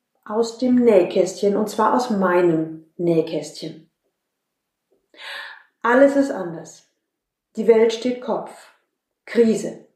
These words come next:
Wie soll ich als erfahrene Führungskraft jetzt das Unternehmen führen? Dies ist der erste Teil meines dreiteiligen Erfahrungsberichts der letzten Wochen.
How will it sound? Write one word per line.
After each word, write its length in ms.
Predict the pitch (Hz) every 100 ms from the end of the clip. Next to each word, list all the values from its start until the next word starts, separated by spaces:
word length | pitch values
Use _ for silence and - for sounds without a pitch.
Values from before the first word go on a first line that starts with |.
| _ _ - - _ -
Wie 280 | 190 247
soll 300 | 226 240 294 285
ich 340 | 285 - -
als 200 | 180 175
erfahrene 640 | 185 - 185 202 226 220
Führungskraft 800 | 220 220 226 226 - 208 208 208 - -
jetzt 580 | 175 202 226 226 - - _
das 160 | 202 196
Unternehmen 640 | 202 196 185 180 196 214
führen? 520 | - 196 175 156 156 - _ _ _ _ _ _
Dies 260 | 226 285 349
ist 160 | 330 277
der 120 | 220
erste 380 | 214 226 247 -
Teil 280 | 208 196
meines 380 | 196 185 190 190
dreiteiligen 840 | 208 190 202 240 226 214 214 202
Erfahrungsberichts 1040 | - - 180 185 202 208 214 208 214 - 185
der 100 | 180
letzten 400 | 185 - - 190
Wochen. 480 | 165 160 160 -